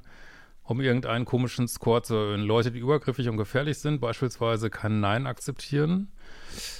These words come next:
und nicht locker lassen. <clears throat> Ähm, Leute, die Migrationshintergrund haben und kaum Deutsch oder Englisch sprechen und vielleicht einfach unintegriert und einsam sind. <clears throat> Ja, das ist echt, glaub ich, glaub ich sofort, dass das ein Problem ist.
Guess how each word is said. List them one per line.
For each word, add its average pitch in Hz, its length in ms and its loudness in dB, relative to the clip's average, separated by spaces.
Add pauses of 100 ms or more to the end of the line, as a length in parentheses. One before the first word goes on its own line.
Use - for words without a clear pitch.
(120)
und 160 180 4
nicht 135 160 4
locker 135 300 6
lassen. 160 500 2
<clears throat> 127 500 4 (420)
Ähm, 135 420 6
Leute, 127 260 4
die 131 120 2
Migrationshintergrund 143 920 2
haben 143 180 4
und 139 120 0
kaum 120 240 2
Deutsch 123 200 0
oder 113 120 0
Englisch 120 180 0
sprechen 127 460 0 (640)
und 143 200 2
vielleicht 123 340 4
einfach 123 360 2
unintegriert 120 800 2
und 127 380 0
einsam 120 460 4
sind. 101 540 0
<clears throat> - 40 2 (2500)
Ja, 107 160 4 (140)
das 131 160 0
ist 110 80 -2
echt, - 540 -6
glaub 110 240 -2
ich, - 220 -8
glaub 107 200 -2
ich 104 80 -4
sofort, 104 320 -2
dass - 80 -10
das - 180 -4
ein 117 60 -4
Problem 107 460 0
ist. - 260 -6